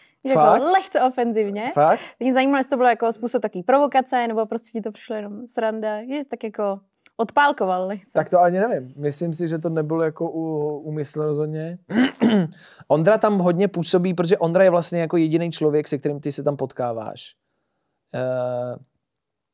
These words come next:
Speaker 2: kromě toho svýho jako kmene, anebo pro-, eh, kromě prostě jako druhého kmene, ale se kterým se stejně jako nebavíš, nepotkáváš. Takže Ondra jako přijde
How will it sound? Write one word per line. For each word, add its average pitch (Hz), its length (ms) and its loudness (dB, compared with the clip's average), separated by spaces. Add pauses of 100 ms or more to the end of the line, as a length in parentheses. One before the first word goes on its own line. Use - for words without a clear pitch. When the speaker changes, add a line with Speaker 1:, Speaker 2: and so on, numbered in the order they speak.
(120)
Speaker 2:
kromě 139 280 2
toho 143 180 0
svýho 135 260 -2
jako 131 180 -4
kmene, 127 260 -6
anebo 160 480 2
pro-, 143 200 0
eh, 131 400 -2
kromě 135 320 -6
prostě 123 380 -8
jako 113 220 -6
druhého 123 260 -4
kmene, 127 200 -8
ale 127 140 -2
se 127 100 -6
kterým 131 200 -6
se 127 100 -8
stejně 131 260 -8
jako 123 160 -6
nebavíš, 120 440 -4
nepotkáváš. 113 520 -12 (400)
Takže 127 180 -4
Ondra 151 260 2
jako 160 180 0
přijde 139 520 0